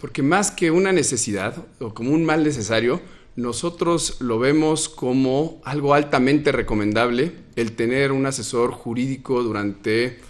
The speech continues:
las etapas de preproducción, producción y postproducción. Porque nuestro rol como asesores jurídicos es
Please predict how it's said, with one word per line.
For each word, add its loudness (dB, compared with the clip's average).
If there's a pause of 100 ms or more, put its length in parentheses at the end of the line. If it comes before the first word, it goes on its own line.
(120)
las -8
etapas -6
de 0
preproducción, -6
producción -2
y 0
postproducción. 0 (680)
Porque -2
nuestro 0
rol 2
como 0 (140)
asesores 0
jurídicos -2
es 0